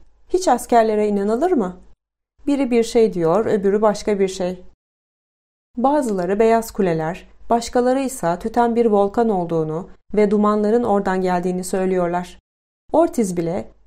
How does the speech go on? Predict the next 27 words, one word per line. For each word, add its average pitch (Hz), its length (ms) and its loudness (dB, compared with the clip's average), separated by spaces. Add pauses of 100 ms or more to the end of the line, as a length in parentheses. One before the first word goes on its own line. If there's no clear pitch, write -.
"Yüzbaşı, 233 560 0 (340)
bundan 233 400 2
beş 262 240 0
yıl 214 100 0
önce 185 400 -2
bir 233 100 4
şeyler 226 380 2
gördüğünü 196 460 0
söylüyor." 180 580 -4 (480)
Dediğine 240 420 2
göre 185 460 0
uzun 214 320 2
siyah 220 460 0
bir 226 160 4
leke 208 280 0
varmış. 180 520 -4 (340)
Güya 202 380 4
bir 262 100 0
ormanmış. 247 760 0 (1040)
Sustular. 240 760 -2 (560)
Drogo 262 420 2
bu 262 120 0
dünyayı 190 500 0
daha 262 240 0
önce 240 240 0
nerede 240 260 0
görmüştü? 180 640 -6